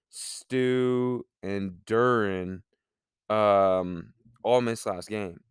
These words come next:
And you guys saw, right? Like, that was a bare bones Pistons squad. Yes, it was a good, uh, yes, it, it's a good Sixers team.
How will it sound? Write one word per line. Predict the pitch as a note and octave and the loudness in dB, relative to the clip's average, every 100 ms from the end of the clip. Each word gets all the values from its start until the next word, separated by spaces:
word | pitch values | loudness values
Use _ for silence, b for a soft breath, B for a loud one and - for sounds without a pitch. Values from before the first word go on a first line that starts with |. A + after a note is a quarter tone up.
| _ | _
And | F#2+ G2 G2+ A2 | -12 -8 -6 -6
you | A#2+ B2 | -6 -2
guys | B2 G#2 | -2 -2
saw, | - A#2 A2 G2+ | -2 0 0 0
right? | F#2+ G2+ E2+ | 0 -2 -4
Like, | F#2 | -4
that | A#2+ A#2 | -4 -6
was | A2+ | -4
a | G#2 | -6
bare | F2+ G2 G#2 | -4 -2 -2
bones | G2+ G#2 G2 | -2 -6 -8
Pistons | - G#2 A#2 A2 | -8 -10 -8 -12
squad. | - A2+ G#2+ b b - | -4 -4 -4 b b 0
Yes, | A#2 B2 | 2 2
it | B2+ | -2
was | A2 | -8
a | |
good, | G#2 A2 A2 F#2 - - | -2 0 0 -4 -18 -2
uh, | G2+ G2 F#2+ F#2+ F2+ F2 F2 - _ _ - | 2 4 4 2 0 -2 -6 -12 _ _ -8
yes, | G2+ A2 - | -4 -4 -2
it, | A2 | -4
it's | F2 F#2 F2 F#2+ | -2 -2 -4 -4
a | G2 | -6
good | F#2 G2 G2+ F#2+ | -4 -2 -2 -4
Sixers | G#2 - F#2+ | -8 -8 -10
team. | - G#2+ G#2 | -8 -6 -6